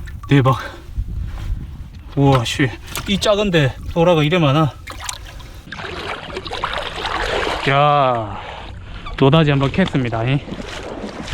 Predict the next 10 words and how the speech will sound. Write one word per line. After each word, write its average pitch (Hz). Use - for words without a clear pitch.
자, 170
또 180
바위가 180
어딨나. 156
여러분, 196
이거 196
야간 202
해루질은 208
포인트 240
알고 269